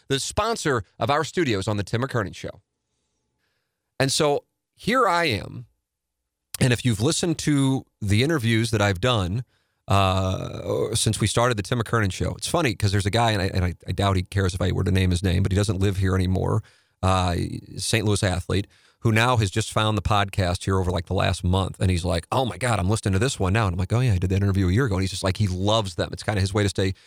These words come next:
connected to Saint Louis. And then here's, like, the detail of some of these people, the comfort level some of these people are talking, which is my, personally, my favorite part of doing this whole thing.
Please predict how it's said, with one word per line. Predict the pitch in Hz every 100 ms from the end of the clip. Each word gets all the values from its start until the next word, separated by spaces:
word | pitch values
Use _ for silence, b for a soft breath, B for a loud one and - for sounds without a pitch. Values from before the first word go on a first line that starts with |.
| B B B
connected | 117 117 113
to | 107
Saint | - 107 98
Louis. | 101 104 -
And | 95
then | 95 98 95
here's, | 92 120 131 104
like, | 90
the | 90
detail | 104 117 - 104 98
of |
some | - 104
of |
these | 90
people, | - 95 98
the | 82
comfort | - 147 120
level | 110 101
some | - 101
of |
these | 90
people | - 98 98
are | 90
talking, | - 214 - 98
which | 104 92 - B B B B B B
is | 92 -
my, | 101 101 117
personally, | - 123 135 98 85
my | 104 90
favorite | 110 104 90
part | - 110 107
of | 80
doing | 160 120
this | 92
whole | - 92 85
thing. | 92 90 101